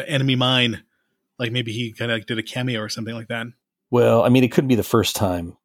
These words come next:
Speaker 2: that, uh, the internet was wrong.
Speaker 1: That's true. I, um, included some lists of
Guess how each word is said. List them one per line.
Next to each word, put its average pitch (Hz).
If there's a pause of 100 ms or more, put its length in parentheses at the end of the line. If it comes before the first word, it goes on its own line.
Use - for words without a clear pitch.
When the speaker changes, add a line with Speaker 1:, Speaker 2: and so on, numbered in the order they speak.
Speaker 2:
that, 87
uh, 87
the 120
internet 92
was 87
wrong. 82 (320)
Speaker 1:
That's 117
true. 151 (3000)
I, 190
um, 147 (100)
included 160
some 139
lists 139
of 120